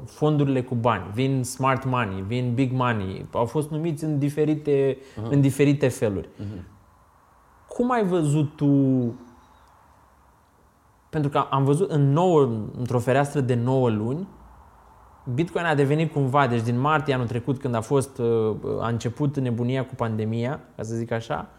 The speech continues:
Speaker 1: uh, și s-a dus Bitcoinul la patru mii și ceva, de acolo,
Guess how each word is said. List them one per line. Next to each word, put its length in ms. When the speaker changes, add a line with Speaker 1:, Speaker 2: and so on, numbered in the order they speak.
Speaker 1:
uh, 640
și 160
s-a 120
dus 140
Bitcoinul 380
la 100
patru 320
mii 100
și 140
ceva, 400
de 100
acolo, 540